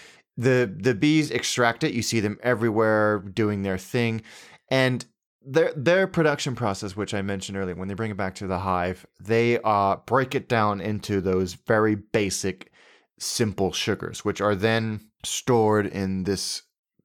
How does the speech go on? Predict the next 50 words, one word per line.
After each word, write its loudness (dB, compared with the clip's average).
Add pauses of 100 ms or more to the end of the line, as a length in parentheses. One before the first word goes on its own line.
(160)
beautiful 2
work 2
of -2
natural 0
art 2
called 0
a 2
honeycomb. -2 (680)
And 2 (580)
bees 2
are 6
geniuses, 0
and 0
I 0
think -2
that 2
that's 0
what's -2
so 4
interesting -2
about 2
this. -2
Even, 0
you 0
know, 0
say 0
what 2
you 0
want 2
about -2
honey, 0
the -4
process 0
of 0
its -2
creation 0
and 0
the -4
creatures -2
that -2
create 0
it -4
are -8
just -10
fascinating. -2 (840)
The 0
design 2
of 0
the 2
honeycomb -4